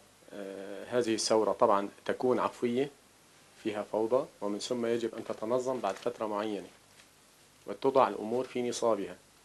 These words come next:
وتوكل إلى أهلها، أو توسد إلى أهلها. نحن للأسف، آه، آه، آه، استمرينا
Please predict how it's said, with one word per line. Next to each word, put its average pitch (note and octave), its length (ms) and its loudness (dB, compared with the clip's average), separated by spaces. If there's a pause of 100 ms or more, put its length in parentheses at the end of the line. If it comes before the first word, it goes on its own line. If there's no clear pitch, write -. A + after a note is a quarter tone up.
(160)
وتوكل B2+ 360 0
إلى A2 260 -2
أهلها، G#2 420 -6 (400)
أو F#2+ 140 -10
توسد A#2+ 340 -2
إلى A2+ 140 -2
أهلها. F2+ 340 -8 (560)
نحن D3 140 4
للأسف، C#3+ 520 4 (500)
آه، G#2+ 120 2
آه، G2+ 920 -2
آه، - 20 -8
استمرينا A#2+ 800 2